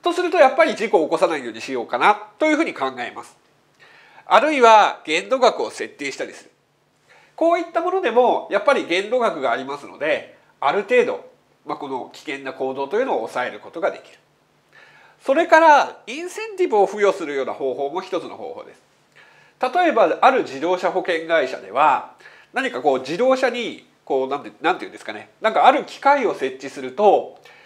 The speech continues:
振動とかを感知するんですよね。それによって、運転が安全なのか危ないかというのを判断しまして、最終的にその機械というのを、その保険会社さんに送ると、まあ、キャッシュバックがあったりするような、こういった制度もあります。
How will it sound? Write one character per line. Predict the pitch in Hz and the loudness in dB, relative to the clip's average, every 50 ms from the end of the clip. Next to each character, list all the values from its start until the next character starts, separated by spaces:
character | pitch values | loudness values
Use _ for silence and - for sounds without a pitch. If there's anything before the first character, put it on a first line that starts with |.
| _ _ | _ _
振 | - - 269 311 311 | -14 -12 -10 -8 -2
動 | 294 330 330 | 0 2 2
と | 330 359 | 2 2
か | - - - | 2 0 0
を | - | 0
感 | - - 226 208 | 0 -2 -4 -4
知 | 156 - | -4 -12
す | - 107 | -16 -18
る | 101 90 | -18 -18
ん | - | -20
で | - | -20
す | - | -20
よ | - - | -20 -18
ね。 | 107 123 - _ _ _ _ _ _ _ _ _ _ | -18 -18 -20 _ _ _ _ _ _ _ _ _ _
そ | - - 269 | -4 -2 0
れ | 302 349 349 | 0 0 -2
に | 349 349 | -2 -2
よ | 339 330 | -2 -2
っ | 330 330 | -2 -2
て、 | - 311 - 285 233 147 - - - - - | -2 2 4 4 4 4 2 -4 -14 -16 -10
運 | - 190 240 247 | -8 -8 -8 -6
転 | 247 277 262 240 | -6 -8 -6 -2
が | 226 208 - - 170 | 0 0 0 2 2
安 | 202 226 226 220 | 2 2 0 -2
全 | 254 247 233 233 | -4 -2 -2 -2
な | 247 | -2
の | 208 190 - | -2 -2 -2
か | 101 - - - | -2 -4 -4 -4
危 | 165 165 | -4 -4
な | 185 151 | -4 -4
い | - | -4
か | - - - _ _ _ _ - | -8 -14 -20 _ _ _ _ -6
と | - 285 285 | -4 -4 -2
い | 285 | 0
う | 302 302 262 | -2 -2 0
の | 196 190 | 2 4
を | 214 233 214 - - - - | 6 6 6 6 4 0 -4
判 | - 262 294 285 254 | -4 -4 -4 -4 -2
断 | 190 156 131 110 | 0 0 0 -2
し | 110 - 120 | -4 -12 -16
ま | 123 117 113 | -18 -18 -18
し | - | -12
て、 | - 143 151 127 104 - - - - - - _ _ _ | -8 -4 -4 -4 -4 -6 -10 -18 -20 -20 -20 _ _ _
最 | - 294 311 320 311 | 2 2 2 2 2
終 | 320 330 | 0 -2
的 | 320 311 277 | -4 -4 -6
に | 285 277 262 | -6 -8 -8
そ | 262 254 | -8 -8
の | 269 262 | -8 -8
機 | - - | -4 2
械 | - 269 240 - | 4 4 4 4
と | - 139 | 0 -2
い | 135 120 | -4 -4
う | |
の | 104 110 | -4 -2
を、 | 147 165 156 117 - - | 0 2 2 2 0 -4
そ | - 185 | -6 -4
の | 175 | -2
保 | 175 190 190 | 0 0 0
険 | 240 240 240 | 0 0 0
会 | 247 226 | 0 -2
社 | 185 151 | -2 -2
さ | 127 113 | -8 -8
ん | 107 | -10
に | 101 | -10
送 | 73 - 135 - - | -8 -10 -8 -6 -6
る | 311 330 | -6 -2
と、 | - 233 220 196 139 - - - - - _ - - - - - - | 4 6 6 6 6 2 -2 -10 -18 -20 _ -20 -20 -20 -20 -14 -8
ま | 196 | -6
あ、 | 196 | 0
キ | - 254 | 4 4
ャ | 269 | 4
ッ | |
シ | 269 - 359 370 | 4 2 0 0
ュ | |
バ | 427 440 | 0 0
ッ | |
ク | 427 403 320 | -2 0 4
が | 190 160 | 6 6
あ | 160 | 4
っ | - - | 4 2
た | - | -2
り | - - | -2 -4
す | - - | -8 -14
る | 107 | -12
よ | 113 107 | -12 -10
う | |
な、 | - - | -10 -4
こ | - 294 320 | -2 0 0
う | 320 | 0
い | 311 | 0
っ | |
た | 320 311 | 0 0
制 | 311 285 240 | 0 0 0
度 | 156 113 | -2 -4
も | - 87 | -6 -8
あ | |
り | 87 - | -18 -20
ま | - | -20
す。 | - _ | -20 _